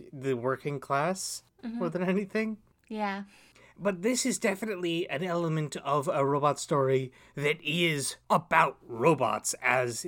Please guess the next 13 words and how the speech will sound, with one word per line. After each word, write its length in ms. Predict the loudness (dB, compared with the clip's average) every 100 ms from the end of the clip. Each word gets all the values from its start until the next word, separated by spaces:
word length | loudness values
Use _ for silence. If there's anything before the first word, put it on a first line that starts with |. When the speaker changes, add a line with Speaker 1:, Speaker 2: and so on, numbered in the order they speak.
| -12 -20 _ 0
Speaker 1:
entities 580 | 2 2 -4 -4 -6 -6
distinct 560 | -6 -4 -4 -6 -6
from 200 | -8 -6
humans. 720 | -4 -4 -4 -10 -14 -16 -16 -14 -6
Speaker 2:
Mm-hmm. 260 | -4 -4 -6 _
Yeah, 300 | -2 0 0 -4
and 100 | -6
I 60 | -4
think 320 | -6 -6 -6
Mister 320 | -6 -6 -8
Pump 300 | -4 -4 -4
here 180 | -6 -8
brings 580 | -6 -6 -6 -10 -14